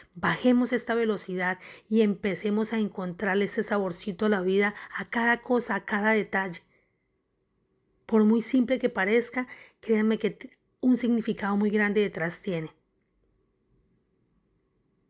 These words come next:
Apreciemos esa cena en familia el día de hoy. Quitémosle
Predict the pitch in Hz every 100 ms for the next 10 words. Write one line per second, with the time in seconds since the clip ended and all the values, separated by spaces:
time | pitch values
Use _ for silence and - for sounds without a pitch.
0 | - 196 175 202 - 208 214 220 202 208
1 | - 226 220 214 214 190 190 196 202 208
2 | 202 196 180 190 196 _ _ _ _ _
3 | _ _ _ _ _ _ _ _ _ _
4 | _ _ _ _ _ _ 214 - 247 254
5 | 262 262 240 220